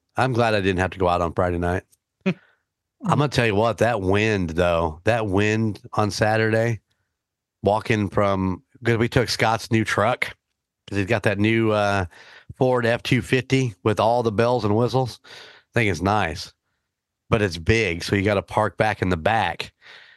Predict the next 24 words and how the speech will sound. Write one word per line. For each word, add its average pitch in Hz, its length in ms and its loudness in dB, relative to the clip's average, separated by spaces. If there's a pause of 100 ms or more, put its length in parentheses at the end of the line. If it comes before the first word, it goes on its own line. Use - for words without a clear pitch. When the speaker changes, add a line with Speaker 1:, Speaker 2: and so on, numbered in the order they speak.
(160)
Speaker 1:
you 104 120 0
know, 87 260 -2 (100)
kind 113 180 -2
of 95 80 -2
away 98 300 0
from 98 220 -2
everybody. 87 320 0
You 87 60 -2
can't 104 240 -2
squeeze 117 380 0
into 107 200 0
those 92 220 0
spots 104 500 -2
clear 110 240 0
up 90 160 -4
front. 104 360 0 (520)
And, 92 420 0
uh, 90 240 0
walking 107 440 0
back 101 260 0
up 98 160 0
to 104 140 0
the 90 120 2
Coliseum 98 800 0